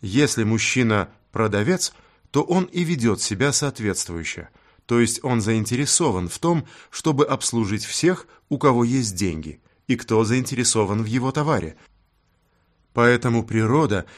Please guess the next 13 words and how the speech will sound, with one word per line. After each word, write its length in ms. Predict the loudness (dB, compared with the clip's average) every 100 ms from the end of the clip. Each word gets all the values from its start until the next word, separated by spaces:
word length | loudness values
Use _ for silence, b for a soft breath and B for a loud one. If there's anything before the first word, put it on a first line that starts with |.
| B -4
и 120 | -2
сделала 580 | -2 0 0 0 0 0
мужчин 560 | 0 -2 0 0 0
полигамными. 1000 | -2 0 2 2 2 0 0 -4 -8 -14 b b b
Их 260 | 0 0 0
избирательность 920 | -4 -4 0 2 2 0 -2 -4 -6 -14 b
стремится 720 | -10 -2 2 2 2 0 -2 -2
к 80 |
нулю. 440 | 0 0 2 0 -4 B B B B
Мужчине 540 | -2 0 2 2 2
нравится 480 | 2 2 0 0 -2
восемьдесят 680 | 2 2 2 0 0 -2 -4
процентов 640 | -4 0 -2 0 -4